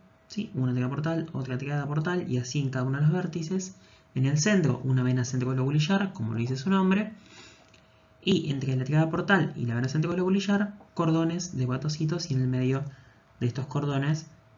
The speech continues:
sinusoides hepáticos. Y esto representado en una fotografía de histología,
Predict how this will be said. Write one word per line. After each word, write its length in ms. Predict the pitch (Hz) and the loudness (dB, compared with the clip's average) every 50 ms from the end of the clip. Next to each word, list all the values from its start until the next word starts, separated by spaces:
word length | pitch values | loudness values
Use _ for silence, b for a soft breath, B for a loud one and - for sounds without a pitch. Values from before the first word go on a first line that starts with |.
| _ _ _ _ | _ _ _ _
sinusoides 720 | - - - - 120 117 113 110 113 - 117 113 113 110 - | -14 -10 -2 0 2 2 2 0 -2 -2 0 0 0 -2 -2
hepáticos. 600 | - - 110 107 - - - - - - - - _ - - | -6 -6 -6 -8 -8 -10 -12 -14 -14 -14 -16 -16 _ -12 -6
Y 80 | - | -6
esto 140 | 123 - - | -4 -2 0
representado 580 | 139 131 135 135 131 156 160 160 170 143 117 113 | -2 0 -2 -2 0 0 2 4 4 4 4 4
en 120 | 113 117 | 4 2
una 260 | 120 120 123 127 143 151 - - - _ _ _ - - - | 2 2 0 0 -2 -4 -10 -18 -20 _ _ _ -20 -20 -18
fotografía 880 | - - 123 123 123 120 127 120 - - 131 131 131 131 135 151 151 - - - _ _ _ _ - _ _ _ _ _ _ _ _ _ _ _ - - - - | -10 -10 -6 -4 -4 -4 -4 -6 -4 -2 0 2 4 2 2 0 -2 -8 -14 -20 _ _ _ _ -20 _ _ _ _ _ _ _ _ _ _ _ -20 -20 -10 -4
de 100 | 127 123 | -4 -4
histología, 880 | 120 - - 135 143 156 156 - 202 185 180 180 190 - - - - | -4 -2 -4 0 0 0 2 2 4 4 4 4 2 0 -4 -12 -16